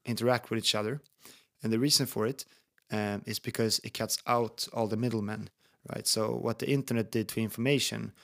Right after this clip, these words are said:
now you don't need to, uh, be, you know, next to each other or newspaper, whatever, in order to talk to each other.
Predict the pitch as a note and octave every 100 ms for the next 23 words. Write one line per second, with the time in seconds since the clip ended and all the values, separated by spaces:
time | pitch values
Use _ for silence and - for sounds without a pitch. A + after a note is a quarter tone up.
0 | _ - A#2+ A2+ A2 B2+ C3 A2 - A2
1 | A2 G#2 - - _ - A2+ A2 B2+ A#2+
2 | A2+ - - F3+ B2+ A#2+ B2+ - A#2+ A#2+
3 | A2+ A2+ A2 A#2 A2 _ - A2+ A#2 A2+
4 | A#2+ A2 A2 - A2+ A2 G#2 - B2+ B2
5 | A2+ - G#2+ G#2+